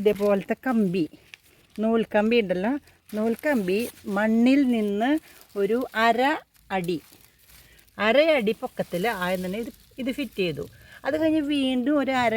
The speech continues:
അടി പൊക്കത്തിൽ വീണ്ടും ഫിറ്റ് ചെയ്തു. ആദ്യം മതി ഇങ്ങനെ നിറയെ അരങ്ങ് കെട്ടിക്കുകയാണ്,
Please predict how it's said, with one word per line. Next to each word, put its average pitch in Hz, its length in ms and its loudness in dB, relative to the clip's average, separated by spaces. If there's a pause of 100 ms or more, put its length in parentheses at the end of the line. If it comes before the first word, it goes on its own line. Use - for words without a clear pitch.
(120)
അടി 220 180 2
പൊക്കത്തിൽ 202 340 -4 (260)
വീണ്ടും 233 320 -2
ഫിറ്റ് 202 240 -8
ചെയ്തു. 139 200 -8 (360)
ആദ്യം 214 260 0
മതി 190 160 -4
ഇങ്ങനെ 196 220 -4 (680)
നിറയെ 175 380 -2 (500)
അരങ്ങ് 185 400 -4
കെട്ടിക്കുകയാണ്, 180 540 -4